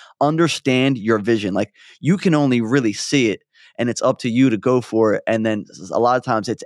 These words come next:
action. It's not people that, like, didn't believe in you. They, it's just hard for them to get it because it's not something that they would choose for themselves. But you choosing it for yourself and, and going through with it i-, is, can be very, very lonely in the process.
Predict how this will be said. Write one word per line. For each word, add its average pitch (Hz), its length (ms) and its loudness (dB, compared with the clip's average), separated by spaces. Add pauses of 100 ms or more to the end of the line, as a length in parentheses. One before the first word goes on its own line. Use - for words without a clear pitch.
action. 117 560 -4 (260)
It's - 160 -6
not 147 200 -2
people 139 320 -2
that, 113 300 0 (260)
like, 110 180 -2 (100)
didn't 139 180 0
believe 139 360 -2
in 120 140 0
you. 117 160 2
They, 117 160 0
it's 123 120 -2
just 131 200 -4
hard 143 280 0
for 143 120 -6
them 120 200 -2
to 110 60 -6
get 107 240 2
it 98 80 -4
because 110 200 -8
it's - 140 -10
not 117 160 -2
something 110 320 -6
that 98 180 -8
they 110 120 2
would 101 140 -6
choose 104 260 -8
for 117 160 -6
themselves. 175 640 -6
But 107 220 0 (260)
you 147 160 -4
choosing 139 300 -2
it 127 100 -4
for 117 100 -4
yourself 110 580 0
and, 101 260 -4
and 104 180 -4
going 113 300 0
through 110 180 -2
with 104 220 -6
it 101 220 -2 (440)
i-, 127 200 0
is, 123 260 0
can 127 300 -2
be 113 140 0
very, 110 520 0 (240)
very 123 380 0
lonely 110 380 0
in 95 240 -4
the 101 60 -4
process. 101 600 -2